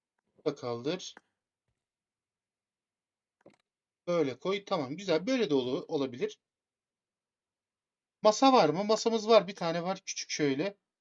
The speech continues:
Lan buraya masa olur mu ki ya? Masaya burada gerek yok aslında.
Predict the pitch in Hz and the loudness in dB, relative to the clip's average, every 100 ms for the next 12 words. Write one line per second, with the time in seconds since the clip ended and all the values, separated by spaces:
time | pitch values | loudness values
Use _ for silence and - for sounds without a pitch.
0 | _ _ _ _ _ _ _ _ _ _ | _ _ _ _ _ _ _ _ _ _
1 | _ _ - 131 151 156 147 165 151 147 | _ _ -12 -8 -4 -4 -4 -2 0 -2
2 | 185 151 - - 110 113 151 - 202 175 | -4 -6 -8 -12 -12 -8 -8 -6 -8 -8
3 | 165 160 147 156 151 180 131 117 143 165 | -10 -4 -2 -4 -6 -10 -12 -12 -12 -8
4 | 202 | -8